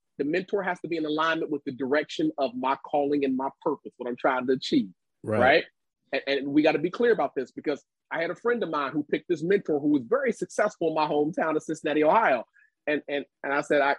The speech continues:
Speaker 1: I'm confused because your business is a, is a, is a junk hauling business where you haul stuff out of properties and junk this stuff. This dude's business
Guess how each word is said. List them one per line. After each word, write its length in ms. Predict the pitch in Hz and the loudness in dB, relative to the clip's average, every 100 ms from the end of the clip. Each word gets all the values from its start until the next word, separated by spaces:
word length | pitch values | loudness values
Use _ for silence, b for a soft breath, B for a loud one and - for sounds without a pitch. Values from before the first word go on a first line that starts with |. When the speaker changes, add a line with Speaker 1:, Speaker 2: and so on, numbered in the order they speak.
| - | 0
Speaker 1:
I'm 240 | 139 139 | 0 0
confused 480 | 135 127 190 202 151 | -4 -4 -4 -4 -2
because 300 | 165 156 - _ _ - | 2 2 2 _ _ -4
your 260 | 135 147 | 2 4
business 540 | 190 131 202 220 180 156 165 | 4 4 6 6 2 -4 -2
is 180 | 151 | -2
a, 140 | 139 131 - | -2 -2 -2
is 160 | 139 | -4
a, 240 | 127 120 117 - | -2 -6 -6 -8
is 160 | 120 | -6
a 120 | 123 120 | -2 -2
junk 400 | 107 151 185 - - - | 0 2 2 -2 -16 -4
hauling 400 | - 180 160 131 110 | 4 6 6 2 -2
business 280 | 113 113 104 | -6 -8 -12
where 100 | 123 | -6
you 140 | 139 135 | -6 2
haul 260 | 160 160 | 6 6
stuff 200 | 160 - - | 2 -4 -2
out 140 | 151 139 | -2 -2
of 80 | - | -2
properties 560 | 196 185 - 143 131 - _ _ | 0 2 0 0 0 -4 _ _
and 160 | 147 139 | -2 -2
junk 240 | 120 214 - | 0 0 0
this 160 | 143 - | -4 -2
stuff. 300 | 143 127 - _ _ _ - | 0 0 0 _ _ _ -20
This 280 | 113 254 311 | 0 0 4
dude's 300 | 165 196 135 | 2 2 2
business 400 | 143 208 180 | 6 6 4